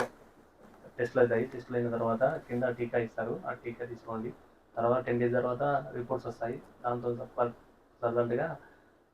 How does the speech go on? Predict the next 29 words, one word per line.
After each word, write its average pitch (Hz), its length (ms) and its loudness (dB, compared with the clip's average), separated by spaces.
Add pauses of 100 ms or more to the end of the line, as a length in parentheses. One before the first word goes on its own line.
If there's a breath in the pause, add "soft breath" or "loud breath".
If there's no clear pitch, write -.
(220)
మెడిసిన్ 127 340 -2
కూడా 131 180 10
పంపిస్తారు. 120 500 2 (260)
ఎలా 120 120 4
అయితే 113 240 2
అవి 120 380 -4
కారు 117 260 6
అయితే 117 220 4
కారు, 113 220 -4
అది 113 280 -4 (100)
కొరియర్ 123 220 6
అయితే 120 200 4
కొరియర్, 120 300 4 (100)
వచ్చే 120 220 0
వాళ్ళు 117 160 2
ఉంటే 117 140 -2
దగ్గర 117 200 0
ఉండే 117 140 -2
వాళ్ళు 120 140 0
వచ్చి 120 180 -8
తీసుకుని 113 360 -4
చెప్పాడు. 110 340 -4 (960)
మా 117 140 -2 (480)
వైఎస్ 120 220 2
బాబు 117 240 2
మ్యాజిక్ 113 260 -4
ఫార్ములా 113 260 -2
బాగా 113 260 0
పనిచేస్తుంది, 113 520 -2